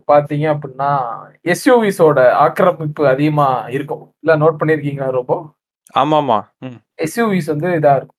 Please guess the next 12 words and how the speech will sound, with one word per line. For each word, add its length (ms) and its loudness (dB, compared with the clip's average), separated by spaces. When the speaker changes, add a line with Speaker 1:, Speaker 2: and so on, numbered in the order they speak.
Speaker 1:
So, 480 2
ஆ, 180 -10
எஸ் 260 -2
யூ 160 6
வி 40 0
வாங்குறது 520 4
என்ன 360 2
அப்படிங்கிறதுக்கு 380 -2
வந்து 240 -6
ஒரு, 460 -4
ஒரு, 200 -6
ஒரு 240 -6